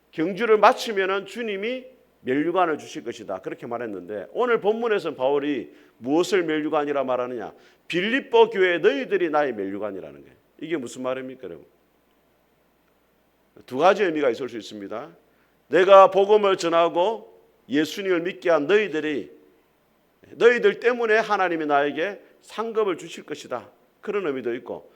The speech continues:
"내가 죽은 다음에 너희들이 예수님 옆에 서 있는 걸 볼 때 너희들이 나의 자랑이 될 것이다." 그렇게도 이야기를 할 수가 있는 것입니다.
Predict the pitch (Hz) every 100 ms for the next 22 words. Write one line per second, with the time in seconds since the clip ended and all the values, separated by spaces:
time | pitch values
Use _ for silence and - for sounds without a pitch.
0 | _ _ 151 196 196 240 240 214 196 190
1 | 185 175 190 185 175 160 143 143 190 170
2 | 180 180 - 170 151 147 127 139 120 104
3 | 110 90 - _ - 156 170 147 139 127
4 | 127 123 120 127 147 127 101 - 101 -
5 | 90 78 _ _ _ - 170 - 104 95
6 | 98 104 117 - 80 82 - - 80 73